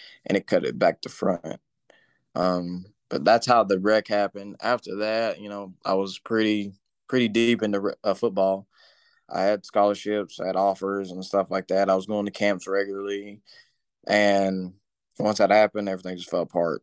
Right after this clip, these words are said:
And I was like, "I don't wanna do anything else." I went to deep mode of depression, didn't wanna do anything. And it wasn't until,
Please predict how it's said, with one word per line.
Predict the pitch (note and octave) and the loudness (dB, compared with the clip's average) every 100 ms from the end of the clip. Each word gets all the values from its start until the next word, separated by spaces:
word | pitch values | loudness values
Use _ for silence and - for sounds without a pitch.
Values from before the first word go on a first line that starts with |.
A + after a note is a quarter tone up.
| - | -8
And | D#2+ | -6
I | D#2+ | -4
was | D2+ | -4
like, | B1 C2 | -4 -2
"I | |
don't | D#2+ F2+ | -2 0
wanna | F#2 F#2+ | 2 2
do | F#2 F#2+ | 4 4
anything | G2 F#2+ F#2+ G2 | 4 4 4 4
else." | F#2+ G2+ G2 - | 6 4 2 -2
I | - | -8
went | D#2 D#2 | -12 -12
to | D2+ - - _ _ _ _ - F2+ | -14 -14 -18 _ _ _ _ -10 0
deep | G#2+ G2 | 4 6
mode | F#2+ G2 | 6 4
of | F#2 | 2
depression, | - G2+ F#2 F#2+ G2 | 0 2 4 4 2
didn't | F#2+ C#2 | 2 2
wanna | F#2 F#2 | 2 2
do | F#2 F#2 | 0 0
anything. | F#2 F#2 F2+ F#2 F#2+ F#2+ - - - G2+ - | 0 -2 -4 -4 -4 -8 -14 -20 -12 -12 -8
And | G2+ | 0
it | G#2 | 2
wasn't | A2+ G#2+ G#2+ | 4 2 -2
until, | G#2 G#2 G2+ G2 | -2 0 0 -2